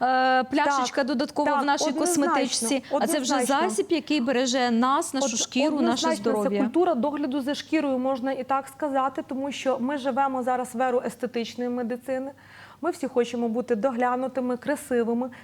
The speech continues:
Speaker 2: Фотостаріння шкіри ніхто не відміняв. І фотостаріння шкіри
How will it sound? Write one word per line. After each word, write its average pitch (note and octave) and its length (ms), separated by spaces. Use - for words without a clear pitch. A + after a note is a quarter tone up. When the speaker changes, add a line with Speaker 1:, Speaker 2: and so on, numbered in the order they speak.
Speaker 2:
Фотостаріння C4 760
шкіри D4+ 400
ніхто A#3 340
не A#3 120
відміняв. A3+ 520
І - 60
фотостаріння A#3+ 760
шкіри B3+ 440